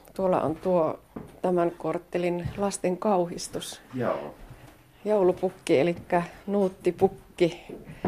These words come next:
Speaker 1: Ei ole semmoinen perinteinen kaunis valkoparta punaisessa nutussaan, vaan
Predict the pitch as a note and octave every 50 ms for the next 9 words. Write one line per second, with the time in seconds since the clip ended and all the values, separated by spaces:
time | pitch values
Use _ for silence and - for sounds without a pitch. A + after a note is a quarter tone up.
0 | - - - - - - - - - - - G3 F#3+ E3+ C#3+ G3+ G#3 G#3+ G#3 -
1 | G3+ F#3+ F3+ F#3 G3 F#3+ F#3+ - A3+ A3 G#3 G3+ F#3 F3 - - E3 E3 E3+ E3+
2 | E3 D#3+ E3 E3 E3 - - - - - - - F#3+ F#3 F3 E3+ E3 D#3+ E3+ E3+
3 | - - F3+ F3+ E3+ E3+ E3+ - E3+ D#3+ - D3 C#3+ C#3 - - - F#3 - -
4 | G3 F#3+ F3+ E3+ F#3 - F#3+ F#3+ - - G3 G3 G3 F#3+ F#3+ - F3 F#3 F3+ -
5 | - - - - - F#3 F#3 F#3 F3+